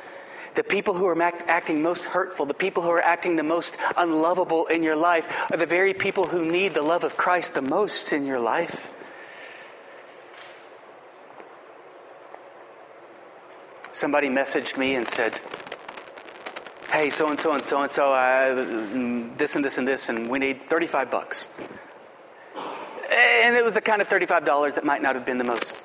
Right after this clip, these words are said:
discerning appropriation of funds. But again, I just finished reading about Jesus saying, "Love those who, who, who seem to be unlovable and give to those who you don't expect anything back." And,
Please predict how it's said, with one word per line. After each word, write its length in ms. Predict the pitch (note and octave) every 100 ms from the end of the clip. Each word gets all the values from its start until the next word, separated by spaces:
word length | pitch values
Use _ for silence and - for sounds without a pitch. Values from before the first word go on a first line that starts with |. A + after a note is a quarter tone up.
| -
discerning 420 | C3 - C#3 C3+
appropriation 680 | B2 - B2+ - A#2+ A2+ B2
of 80 | A2
funds. 380 | - C#3+ A2+ A2+
But 160 | D3 - -
again, 320 | B3 F3 A3 D#3+ -
I 120 | - -
just 260 | F#4+ -
finished 320 | B3 A3+ -
reading 340 | F#3+ A#3+ A3 G3+
about 240 | G3 G3
Jesus 380 | D#3+ A3 G#3 G3+
saying, 380 | - G#3 G3 - - -
"Love 480 | E3+ E3 G#3 D#4 A#3
those 340 | G#3+ F3+ D#3 - - - -
who, 240 | A3 G3
who, 400 | - - A3 B3
who 100 | B3+
seem 240 | - D4+
to 60 | D4+
be 120 | C#4
unlovable 580 | C4 A#3+ D4 C#4 A#3 A3
and 180 | G#3 E3
give 200 | E4+ F4+
to 100 | C4
those 200 | A3 G#3
who 60 | C4+
you 140 | A#3
don't 200 | A#3 C#4+
expect 460 | C#4 - C4 A#3 - - -
anything 480 | B3 B3 - A3 F3+
back." 360 | A#3 A3+ -
And, 240 | F#3+ D#3+